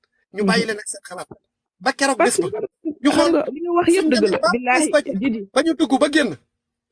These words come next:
Speaker 2: Mhm.
Speaker 1: Suñu gañee jot palais bi toog ci siège bi. Ñu ne alhamdulilah. Suñu deful lool nag.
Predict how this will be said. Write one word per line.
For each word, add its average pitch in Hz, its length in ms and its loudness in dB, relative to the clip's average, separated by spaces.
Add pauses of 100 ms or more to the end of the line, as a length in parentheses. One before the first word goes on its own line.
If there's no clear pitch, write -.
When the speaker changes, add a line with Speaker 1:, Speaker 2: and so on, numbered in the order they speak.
(120)
Speaker 2:
Mhm. 190 280 -4
Speaker 1:
Suñu 320 360 0 (440)
gañee 208 340 0 (640)
jot 262 200 -4
palais 233 200 -2
bi 196 100 -14
toog 240 220 -2
ci 240 100 -6
siège 220 280 2
bi. 127 80 -20 (640)
Ñu 202 80 -6
ne 226 60 -2
alhamdulilah. 202 640 -8 (320)
Suñu 285 220 0
deful 277 240 0
lool 220 180 0
nag. 185 120 -12